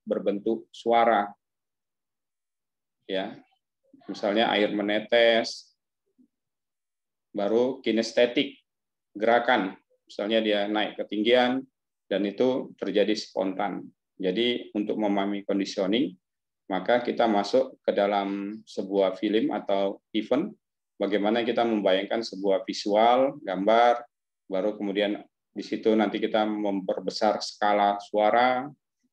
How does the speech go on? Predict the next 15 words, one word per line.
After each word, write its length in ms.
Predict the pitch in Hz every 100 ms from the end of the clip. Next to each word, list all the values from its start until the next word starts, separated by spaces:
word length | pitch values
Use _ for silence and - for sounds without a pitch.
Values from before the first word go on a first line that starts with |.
| _
bahwasanya 400 | - 98 110 110
di 80 | 107 95
dalam, 440 | 98 101 98 101 - _ _ _ -
eh, 360 | 113 98 98 98
film 320 | - 107 104
itu 200 | 101 98
nanti 240 | 117 107 110
ada 240 | 95 95
suaranya, 680 | - 104 98 107 117 123 131 - _ _ _ -
baru 320 | 95 113 104
ada 400 | 98 98 101 - _
kinestetik, 720 | 98 98 - 107 110 123 -
ada 160 | 95 90
gerakan, 720 | 95 110 110 120 120 127 131 _ _ _ _ -
ya, 320 | 104 110